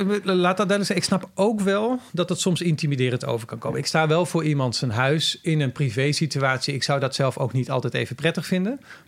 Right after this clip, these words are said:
Alleen, ehm, ik maak me meteen kenbaar als journalist. Ik, ik zeg ook waarom ik kom.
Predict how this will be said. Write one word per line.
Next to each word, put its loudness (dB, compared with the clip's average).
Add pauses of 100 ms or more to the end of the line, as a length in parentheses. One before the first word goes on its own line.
(220)
Alleen, 2 (220)
ehm, 0 (380)
ik -2
maak 2
me 4
meteen 0
kenbaar 2
als -4
journalist. -2 (440)
Ik, -2
ik 0
zeg 2
ook 2
waarom 4
ik -2
kom. -2